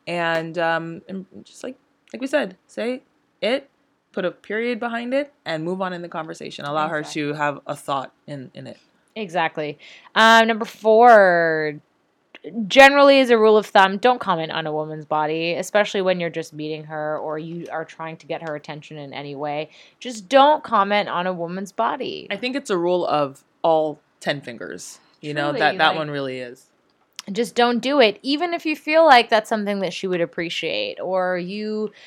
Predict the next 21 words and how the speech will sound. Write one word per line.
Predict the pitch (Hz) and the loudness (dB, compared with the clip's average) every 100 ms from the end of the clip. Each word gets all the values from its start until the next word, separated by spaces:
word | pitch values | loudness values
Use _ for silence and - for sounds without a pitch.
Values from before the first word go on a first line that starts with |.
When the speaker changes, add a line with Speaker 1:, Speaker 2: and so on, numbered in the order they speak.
| - _ | -20 _
Speaker 2:
uh, | - 196 196 190 190 190 180 - 240 | -2 0 2 2 0 0 -4 -6 -4
know | 202 226 247 | 2 4 4
her | 269 | 2
friend | 262 277 262 220 190 196 | 2 4 4 4 0 -6
who | 247 | -10
told | 233 285 285 233 | 0 2 2 0
you | 214 | -4
that | 175 151 | -4 -6
she | - | -6
would | 160 160 | -6 -8
appre-, | - - | -8 -6
like, | 240 | -4
it | 233 | -2
doesn't | 240 247 233 | -2 -2 -4
matter. | 180 165 156 160 | -2 -2 0 -4
Just | 160 208 202 | -6 -8 -6
avoid | 123 170 151 165 170 170 | -4 -4 -4 -2 0 0
it | 170 - | -2 -4
if | 160 - | -10 -10
you | 151 | -14
can, | - 160 160 170 180 185 | -10 -8 -4 -4 -6 -10